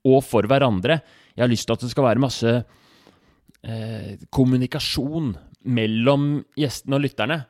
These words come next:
Og det har jeg ikke fått til noen gang. Eh, eller jo, lite grann. Vi har jo fått det til lite grann, men jeg synes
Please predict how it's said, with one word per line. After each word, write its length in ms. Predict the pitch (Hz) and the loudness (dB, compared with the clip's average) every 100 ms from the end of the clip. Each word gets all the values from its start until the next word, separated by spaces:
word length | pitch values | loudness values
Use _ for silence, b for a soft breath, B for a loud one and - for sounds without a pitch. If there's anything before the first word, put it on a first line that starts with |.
| b b b b b _ - | b b b b b _ -2
Og 240 | 123 127 139 | 0 0 2
det 120 | 143 127 | 0 2
har 160 | 104 | 2
jeg 140 | 104 110 | 2 0
ikke 200 | 139 135 135 | 0 2 0
fått 280 | - 151 - | 0 -4 0
til 180 | 131 160 | 0 2
noen 220 | 147 110 135 | 2 4 4
gang. 220 | 226 254 - - | 2 0 -6 -8
Eh, 320 | 127 143 - | -4 -2 2
eller 140 | 139 | 4
jo, 100 | 165 185 | 4 4
lite 320 | 208 - 170 | 2 2 2
grann. 200 | 240 190 | 2 0
Vi 120 | 151 175 | 2 4
har 120 | 165 | 4
jo 80 | 208 | 2
fått 220 | 202 - | -2 -4
det 100 | 165 | -2
til 140 | 175 175 | -2 -2
lite 240 | - 151 | -2 0
grann, 240 | 190 240 | 2 0
men 200 | 156 170 135 | 0 -2 -2
jeg 120 | 151 | -4
synes 180 | 165 | -4